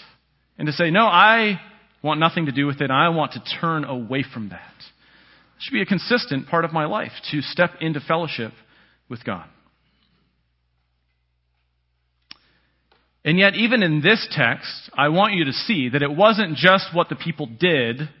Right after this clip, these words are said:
that brought them into relationship with the Lord. Yes, what they did broke that relationship with the Lord. But we want to see, why is it so important that Christ, in his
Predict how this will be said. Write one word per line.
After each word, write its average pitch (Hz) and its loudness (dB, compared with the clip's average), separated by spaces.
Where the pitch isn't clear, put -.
that 131 -6
brought 151 0
them 135 -4
into 127 -4
relationship 120 -6
with - -14
the 123 -6
Lord. 147 -2
Yes, 160 4
what 190 2
they 180 4
did 156 2
broke 196 4
that 135 2
relationship 117 -6
with 104 -14
the 110 -12
Lord. 101 -12
But 139 0
we 165 4
want 190 2
to - -8
see, 135 -2
why 147 2
is 311 -2
it 190 -4
so 190 0
important 131 -4
that 131 -4
Christ, 139 0
in 233 0
his 185 -2